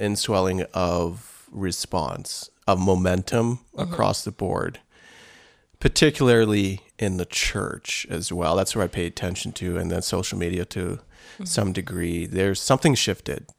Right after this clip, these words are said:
Speaker 2: Mm-hmm.
Speaker 1: Something has shifted. Have you felt that?
Speaker 2: Yes. Um, and maybe you wanna go into this later, <laughs> because I've also felt the opposite shift.
Speaker 1: Mm,
Speaker 2: I've had to
Speaker 1: in what way?
Speaker 2: delete a good number of people from my old church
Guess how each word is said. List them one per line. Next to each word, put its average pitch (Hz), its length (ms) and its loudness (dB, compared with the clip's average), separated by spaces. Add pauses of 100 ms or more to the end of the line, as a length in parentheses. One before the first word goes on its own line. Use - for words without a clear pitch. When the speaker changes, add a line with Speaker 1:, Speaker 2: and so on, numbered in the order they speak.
(160)
Speaker 2:
Mm-hmm. 190 180 -2
Speaker 1:
Something 117 320 0
has - 100 -6
shifted. - 760 -12 (160)
Have 98 100 -4
you 101 80 -2
felt 104 260 0
that? 107 220 0 (260)
Speaker 2:
Yes. 262 580 0 (540)
Um, 202 220 6
and 196 100 2
maybe 226 160 4
you 247 80 6
wanna 220 160 4
go 185 140 4
into 185 140 0
this 170 200 0
later, 160 480 4 (220)
<laughs> - 220 -10
because 190 180 4
I've 196 100 8
also - 300 8
felt 226 240 4
the - 160 2
opposite - 400 0
shift. - 360 -4
Speaker 1:
Mm, 101 280 -2 (220)
Speaker 2:
I've 196 100 4
had 220 100 8
to 247 60 4
Speaker 1:
in 240 60 4
what 214 100 6
way? 175 160 6
Speaker 2:
delete - 80 -4
a 170 80 4
good 165 260 2
number 151 240 0
of 147 80 0
people 160 280 -4
from 160 200 -4
my 151 120 -4
old 175 160 -2
church - 360 2